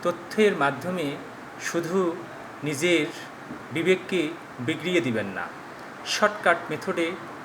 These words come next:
কখনোই সফলতা হওয়া যায় না, আর সফল হইলেও সেটি দীর্ঘস্থায়ী হয় না। তাই আপনারা যারা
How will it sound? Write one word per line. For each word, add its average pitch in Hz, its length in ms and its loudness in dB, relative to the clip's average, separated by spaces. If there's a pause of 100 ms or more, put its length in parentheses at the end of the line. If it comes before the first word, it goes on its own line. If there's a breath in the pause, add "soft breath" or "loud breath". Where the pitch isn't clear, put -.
কখনোই 185 380 4
সফলতা 165 480 0
হওয়া 117 240 2
যায় 104 220 0
না, 95 180 -4 (460)
আর 120 120 2
সফল 147 480 0
হইলেও 165 480 6 (360)
সেটি 175 460 -2 (500)
দীর্ঘস্থায়ী 180 580 4
হয় 113 220 0
না। 98 140 -4 (840)
তাই 143 300 8 (920)
আপনারা 156 340 4
যারা 170 400 6